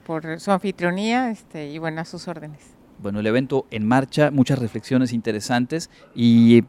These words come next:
Speaker 2: acentos que puso usted en su mensaje en la inauguración, que creo que complementan la mirada desde la multiculturalidad y la diversidad que tiene nuestro país y la forma en la que se puede atender y se puede todavía mejorar la, el, el acceso en los espacios de educación superior como este.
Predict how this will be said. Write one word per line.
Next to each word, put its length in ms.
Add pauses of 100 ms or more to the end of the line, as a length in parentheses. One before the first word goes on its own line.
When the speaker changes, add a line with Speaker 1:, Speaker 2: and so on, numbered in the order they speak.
(160)
Speaker 2:
acentos 500
que 80
puso 260
usted 300
en 60
su 120
mensaje 600
en 160
la 80
inauguración, 640 (260)
que 140
creo 300
que 360
complementan 760
la 60
mirada 420 (320)
desde 360
la 140
multiculturalidad 840
y 60
la 100
diversidad 520
que 200
tiene 260
nuestro 420
país 360 (260)
y 60
la 100
forma 240
en 60
la 80
que 100
se 160
puede 420
atender 540 (120)
y 40
se 140
puede 240
todavía 480 (180)
mejorar 480
la, 160 (100)
el, 240
el 120
acceso 500 (300)
en 100
los 140
espacios 360
de 60
educación 320
superior 400
como 220
este. 220